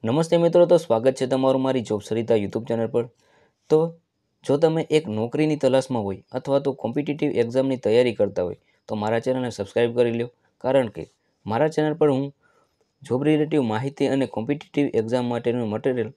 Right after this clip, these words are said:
અપલોડ કરતો રહું છું. તો મિત્રો, આજે એવી જ એક જોબ રિલેટિવ માહિતી લઈને આવ્યો છું. તો આ વીડિયો તમે પૂરેપૂરો જોજો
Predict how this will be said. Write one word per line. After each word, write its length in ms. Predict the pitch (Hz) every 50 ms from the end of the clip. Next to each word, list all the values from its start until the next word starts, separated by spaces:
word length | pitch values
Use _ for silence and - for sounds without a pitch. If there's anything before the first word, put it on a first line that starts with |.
| _ _ _ -
અપલોડ 300 | 110 107 117 123 120 -
કરતો 340 | - 104 101 101 - 101
રહું 200 | 95 92 95 98
છું. 180 | 101 - - - _ _ _ _ _ _ _ _ _ _ _
તો 80 | - 143
મિત્રો, 240 | 151 151 160 160 -
આજે 300 | - - 135 143 151 151
એવી 300 | - - 143 156 160 151
જ 60 | 151
એક 180 | 151 143 143 - _ -
જોબ 280 | 113 110 117 127 139 - _ _ -
રિલેટિવ 420 | 120 120 120 127 123 - 131 131 - -
માહિતી 460 | 113 107 123 139 - - 107 107 123 127 - -
લઈને 240 | 110 110 113 120 110
આવ્યો 260 | 110 120 135 135 113
છું. 220 | 95 - 104 120 - _ _ _ _ _ _ _ -
તો 80 | 143
આ 160 | - - 139 139
વીડિયો 220 | 151 151 156 151
તમે 180 | - 156 151 143
પૂરેપૂરો 500 | 139 - 113 120 120 123 127 127 123 120
જોજો 220 | 123 127 123 127